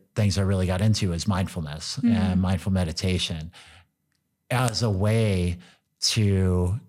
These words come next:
Speaker 1: control my attention, as a way to create space between my thoughts and my actions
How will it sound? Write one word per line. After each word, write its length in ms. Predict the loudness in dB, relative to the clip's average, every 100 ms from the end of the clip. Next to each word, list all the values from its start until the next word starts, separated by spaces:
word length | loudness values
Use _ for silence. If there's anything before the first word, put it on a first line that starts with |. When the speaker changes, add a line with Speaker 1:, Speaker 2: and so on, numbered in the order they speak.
| _
Speaker 1:
control 380 | -2 0 0 0
my 160 | 2 0
attention, 540 | -2 0 0 0 0
as 220 | 0 -2
a 80 | -2
way 440 | 0 0 2 2
to 640 | 0 -2 0 0 0 -2 -6 -12 -20 _ _ -12
create 360 | -2 0 0 2
space 840 | 0 0 0 2 0 -2 -6 -8 -16 _ -4
between 320 | -4 2 2
my 140 | 2
thoughts 340 | 0 -2 -2 -2
and 80 | -4
my 80 |
actions 800 | -2 0 0 -2 -4 -4 -6 -8